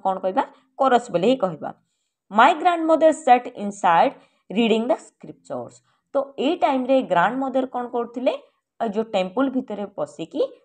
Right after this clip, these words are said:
ସ୍କ୍ରିପଚର୍ସ ପଢ଼ୁଥିଲେ। ତମକୁ ପଚାରିବ ସ୍କ୍ରିପଚର୍ସର ମିନିଂ କ'ଣ?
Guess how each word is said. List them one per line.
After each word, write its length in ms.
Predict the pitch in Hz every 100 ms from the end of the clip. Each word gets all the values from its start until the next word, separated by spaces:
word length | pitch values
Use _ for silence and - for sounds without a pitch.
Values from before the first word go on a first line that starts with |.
| _
ସ୍କ୍ରିପଚର୍ସ 640 | - 320 349 339 302 269
ପଢ଼ୁଥିଲେ। 420 | - 175 - 160
ତମକୁ 340 | 156 208 226 247
ପଚାରିବ 400 | 262 277 277 294
ସ୍କ୍ରିପଚର୍ସର 720 | 294 262 247 - 254 254 285
ମିନିଂ 340 | 294 320 311
କ'ଣ? 320 | 247 226 220